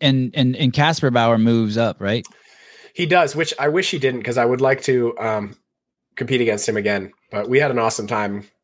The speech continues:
Speaker 2: competing last, <clears throat> that weekend.
Speaker 1: Do you ha-, would you say you're friends?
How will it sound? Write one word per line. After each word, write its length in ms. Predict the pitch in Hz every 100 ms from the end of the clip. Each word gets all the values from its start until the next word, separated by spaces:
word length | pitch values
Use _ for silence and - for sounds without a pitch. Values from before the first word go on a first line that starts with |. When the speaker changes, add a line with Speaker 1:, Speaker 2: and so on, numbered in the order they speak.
| _ _ _
Speaker 2:
competing 380 | 113 113 107 104
last, 260 | 101 - -
<clears throat> 120 | - -
that 160 | 101
weekend. 340 | 98 98 95 - _ _ _ _
Speaker 1:
Do 100 | 120
you 80 | 127
ha-, 160 | 127 107
would 160 | 127 113
you 120 | 110
say 160 | - 117
you're 160 | 110
friends? 560 | 104 104 110 135 139 -